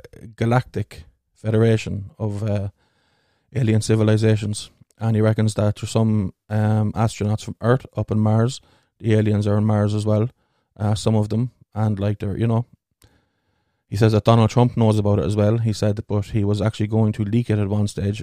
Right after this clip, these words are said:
and, like, Trump did say that he found out some very infer-, uh, interesting information from Roswell. Um, obviously Roswell was the nineteen, I think, nineteen forty-seven, nineteen forty-seven crash, and, uh,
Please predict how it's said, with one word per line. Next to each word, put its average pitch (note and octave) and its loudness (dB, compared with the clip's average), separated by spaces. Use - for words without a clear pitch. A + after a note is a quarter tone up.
and, G2 -2
like, F#2+ -6
Trump A2 -2
did A2 -2
say G#2+ 2
that G2+ -2
he G#2 -18
found G#2+ 2
out G#2 2
some G2+ -4
very G#2 2
infer-, G#2 0
uh, G2+ -2
interesting A2 0
information G#2+ 0
from G2+ 0
Roswell. A2+ 4
Um, G2 -2
obviously G#2 0
Roswell G#2 2
was G2+ -4
the G2 -2
nineteen, G2+ 0
I F#2+ -6
think, G#2 -4
nineteen A2+ -4
forty-seven, B2+ -2
nineteen A#2 0
forty-seven A2 2
crash, G#2 0
and, G#2 4
uh, G#2 4